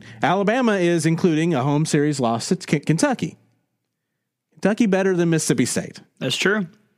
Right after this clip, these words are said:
Speaker 1: You know, a-, and you can't, I don't think, if you're looking at that and saying, and you're punishing Alabama, and I don't know if that's what the committee looked at, one of the things was, you're gonna punish Alabama for losing that, that three-game series to Kentucky toward the end of the year. How can you do that and not punish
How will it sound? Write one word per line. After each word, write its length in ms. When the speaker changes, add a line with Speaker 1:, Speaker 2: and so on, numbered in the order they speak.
Speaker 1:
You 80
know, 100
a-, 260
and 100
you 100
can't, 340
I 80
don't 160
think, 320
if 240
you're 180
looking 280
at 60
that 140
and 80
saying, 340
and 120
you're 100
punishing 520
Alabama, 460
and 60
I 60
don't 120
know 100
if 60
that's 220
what 180
the 80
committee 280
looked 200
at, 140
one 140
of 80
the 40
things 280
was, 280
you're 100
gonna 140
punish 300
Alabama 400
for 120
losing 320
that, 160
that 280
three-game 360
series 340
to 80
Kentucky 560
toward 240
the 100
end 100
of 60
the 60
year. 400
How 120
can 120
you 80
do 120
that 220
and 240
not 280
punish 440